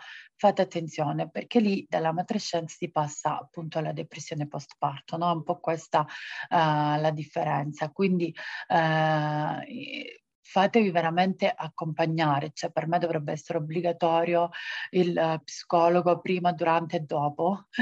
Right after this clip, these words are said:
Eh, se avete le possibilità, fatelo. Eh, lo so che a volte anche economicamente evitiamo e tutto pensando che non sia importante, mentre in realtà è be-,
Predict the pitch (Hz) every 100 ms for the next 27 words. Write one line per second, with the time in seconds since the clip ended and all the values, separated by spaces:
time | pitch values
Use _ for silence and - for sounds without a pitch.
0 | 226 233 226 202 - 185 180 180 - 208
1 | 214 233 214 185 190 - - 160 180 185
2 | - 196 202 208 208 - - 170 151 147
3 | 170 156 151 147 _ _ - - 170 160
4 | 156 151 156 165 165 196 185 165 170 185
5 | 185 190 180 170 165 160 156 156 - -
6 | - 180 175 180 180 - 175 170 170 175
7 | 180 175 165 165 - 170 165 170 165 170
8 | 165 165 - - - 175 - 156 170 165
9 | 156 175 170 170 170 160 160 151 147 -
10 | 160 156 165 156 156 160 165 175 160 151
11 | 147 - 175 151 -